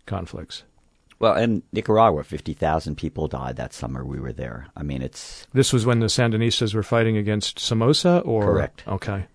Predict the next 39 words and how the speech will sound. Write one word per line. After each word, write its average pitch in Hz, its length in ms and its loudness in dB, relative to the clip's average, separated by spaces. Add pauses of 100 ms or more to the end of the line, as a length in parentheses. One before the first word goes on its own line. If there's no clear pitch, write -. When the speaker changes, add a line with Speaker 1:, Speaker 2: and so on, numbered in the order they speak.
(200)
Speaker 2:
And, 67 360 -6
and 73 360 -8 (380)
later 67 520 -6
against - 720 -12
our 55 200 -10
funded 64 500 -10 (680)
Contras, - 640 -8
but, 60 220 -8 (160)
uh, 64 240 -10 (640)
and, 117 120 4
and 113 200 2
they 131 80 6
were 135 100 8
all 120 120 6
different 90 340 0
wars. 76 320 0
People 73 240 -6
sort 71 220 -4
of - 120 -14
put 71 200 -6
it 67 80 -10
together, - 340 -6
Central 65 460 -8
America, 62 440 -8
but 60 340 -14
it, 71 120 -14 (760)
you - 60 -10
know, 67 80 -8
kind 76 240 -8
of 60 80 -8
the 62 140 -12 (120)
elevator 76 420 0
version 65 500 -6
is, 58 200 -10
is - 300 -12 (320)
Nicaragua 67 720 -4
was 62 260 -8
like - 180 -10
a 58 140 -12